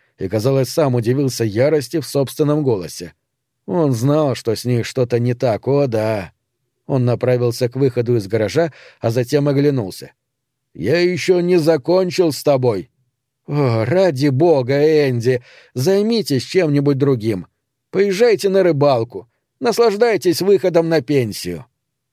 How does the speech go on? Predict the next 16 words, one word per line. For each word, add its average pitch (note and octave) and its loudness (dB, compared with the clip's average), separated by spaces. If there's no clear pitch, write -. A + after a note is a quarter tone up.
Он D#3+ 0
вернулся B2+ 0
к - -10
своему B2+ 0
пикапу, D3 -4
сел D#3 0
в C#3 0
него, C#3+ 2
завёл B2 0
двигатель C3 0
и F2+ -10
сорвался B2+ 0
с - -10
места C#3 0
так A2+ -2
резко, C3+ 0